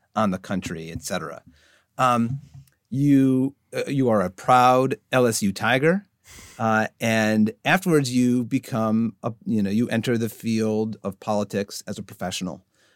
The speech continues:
Um, and once you did, I mean, your career really took off like a rocket. I mean, in a short period of time, you went from field director on a gubernatorial campaign in Virginia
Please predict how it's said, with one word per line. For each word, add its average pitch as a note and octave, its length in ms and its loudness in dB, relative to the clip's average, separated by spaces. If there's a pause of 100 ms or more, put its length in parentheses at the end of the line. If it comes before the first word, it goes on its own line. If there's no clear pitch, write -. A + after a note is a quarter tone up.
(120)
Um, G#2 420 2 (800)
and A#2+ 260 -2
once A3+ 300 0
you G3 120 4
did, C#3 460 4
I B2 60 0
mean, B2 180 2
your F3+ 140 0
career A#2+ 580 -2
really A2 420 0 (260)
took - 240 -4
off F2+ 560 -4
like G2+ 320 -4
a G#2 80 -2
rocket. D#2+ 420 -6
I G#2+ 60 -2
mean, G#2+ 160 2
in G#2+ 100 0
a G2+ 40 -2
short G3 260 -2
period D#3 160 2
of B2 80 -8
time, G#2+ 380 -2 (420)
you A#2 320 0
went G#2+ 240 0
from G#2 380 0
field B2+ 360 0
director A#2+ 460 2
on G2+ 140 2
a F#2 100 -4
gubernatorial A2 880 0
campaign B2 840 -2
in G2 180 -2
Virginia C#3+ 520 -2